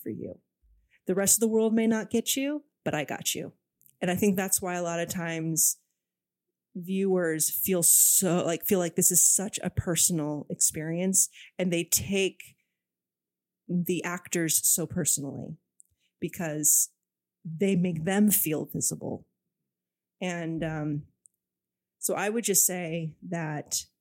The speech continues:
this is a very exciting time.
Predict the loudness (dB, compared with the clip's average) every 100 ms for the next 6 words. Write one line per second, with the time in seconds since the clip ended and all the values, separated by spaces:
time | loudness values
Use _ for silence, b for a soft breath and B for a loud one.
0 | _ _ _ _ _ _ _ _ 0 0
1 | 0 -2 -2 0 0 0 0 0 0 -4
2 | -6 -4 -4 -2 -4